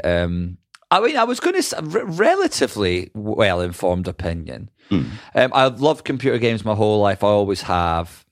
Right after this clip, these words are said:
Speaker 1: It's always been my, like, um, always like my meditation.
Speaker 2: Yeah.
Speaker 1: Like, genuinely, I've got, um,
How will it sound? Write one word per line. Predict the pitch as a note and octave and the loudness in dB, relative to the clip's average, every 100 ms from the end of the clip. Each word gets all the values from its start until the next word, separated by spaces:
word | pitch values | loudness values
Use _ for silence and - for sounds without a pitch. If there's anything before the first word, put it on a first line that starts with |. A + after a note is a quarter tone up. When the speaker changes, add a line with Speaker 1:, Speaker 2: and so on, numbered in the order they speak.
| _ _ - | _ _ -6
Speaker 1:
It's | F#2 | 0
always | B2 B2+ A#2+ A2 | 4 4 2 0
been | - A2+ G#2+ | 0 0 0
my, | G#2 G2+ G2 | 2 2 2
like, | G2 F#2+ F#2 - | 2 2 0 -2
um, | G2+ F#2+ F2+ F2+ E2+ _ - | 0 2 0 -4 -8 _ 0
always | E3 A3 | 2 2
like | G#3+ | 2
my | B2 | 2
meditation. | A#2 A2+ G#2+ G#2 C3+ D#3+ F#3+ - - - _ _ | 2 2 0 0 0 2 0 -2 -6 -10 _ _
Speaker 2:
Yeah. | - - | -2 0
Speaker 1:
Like, | A#2 | 0
genuinely, | - C#3+ E3 D3 G#2 G2 | 2 2 2 0 0 0
I've | G#2+ C3 | 0 0
got, | - F#3+ D#3 | 0 0 2
um, | C3+ B2 B2 A#2 | 2 2 -4 -10